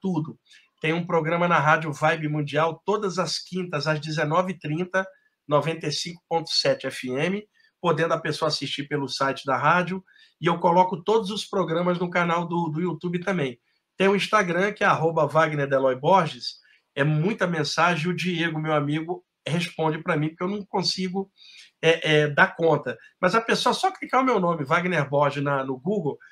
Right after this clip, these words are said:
vão abrir vários canais, aí t-, tantos anos trabalhando, eu, eu fiz quatorze livros esses anos todos,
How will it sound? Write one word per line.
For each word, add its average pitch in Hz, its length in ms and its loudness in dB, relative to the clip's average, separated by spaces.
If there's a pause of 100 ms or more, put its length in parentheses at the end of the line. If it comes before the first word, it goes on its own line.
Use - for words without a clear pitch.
(200)
vão 170 220 2
abrir 160 220 2
vários 175 340 2
canais, 165 500 0
aí 165 160 0
t-, 160 160 -14
tantos 190 400 0
anos 196 220 2
trabalhando, 175 680 2 (460)
eu, 175 120 2
eu 170 180 -2
fiz - 280 -2
quatorze 214 520 4
livros 170 420 -4
esses 151 300 -4
anos 151 280 -2
todos, 123 520 -8